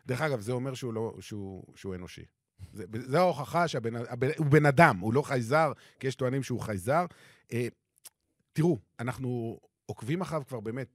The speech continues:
כמעט חמש עשרה שנה, והוא שינה את עצמו כל, כל כמה שנים הוא בעצם משנה את עצמו.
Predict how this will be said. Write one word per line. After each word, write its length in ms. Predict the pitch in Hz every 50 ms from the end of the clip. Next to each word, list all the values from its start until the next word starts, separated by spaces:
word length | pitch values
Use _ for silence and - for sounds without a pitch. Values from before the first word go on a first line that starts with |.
| _ _
כמעט 220 | - 110 120 120
חמש 140 | - 98 95 113 -
עשרה 120 | - 123
שנה, 380 | 110 - 90 85 85 87 107 139 139 _ _ _ _ _ _ _ _ _ _ _ _ _ _ _ _ _ _ _ _ -
והוא 460 | 98 87 87 - 113 113 - - 127
שינה 400 | - - - 143 127 131 165 196
את 80 | 196 208
עצמו 320 | 185 - - 180 160 -
כל, 220 | - - 170 180 175 - _
כל 120 | - 220 220
כמה 180 | - 240 214 196
שנים 260 | - 165 185 208 220
הוא 120 | 196 175
בעצם 440 | 139 147 165 160 - 190 190 190 175 - _ _ _ _
משנה 300 | - 123 - 135 120 117
את 100 | 101 -
עצמו. 220 | - _ _ -